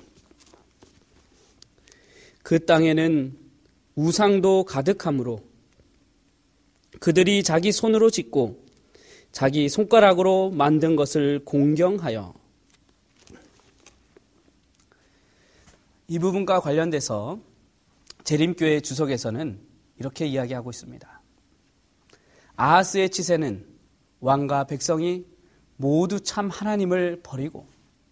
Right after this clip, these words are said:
우상 숭배의 길로 나아간 도덕적으로 엄청나게 타락한 시기였다. 바알의 형상들이 만들어졌고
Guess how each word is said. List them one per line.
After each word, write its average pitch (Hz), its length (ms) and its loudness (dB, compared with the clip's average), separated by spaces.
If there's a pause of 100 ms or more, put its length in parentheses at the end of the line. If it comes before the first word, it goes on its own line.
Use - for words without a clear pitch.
(640)
우상 131 480 -4
숭배의 170 420 -4
길로 156 480 -6 (280)
나아간 123 460 -8 (760)
도덕적으로 151 960 -2
엄청나게 185 640 -2
타락한 175 680 -4
시기였다. - 680 -12 (1400)
바알의 165 400 4
형상들이 175 600 0
만들어졌고 175 800 -2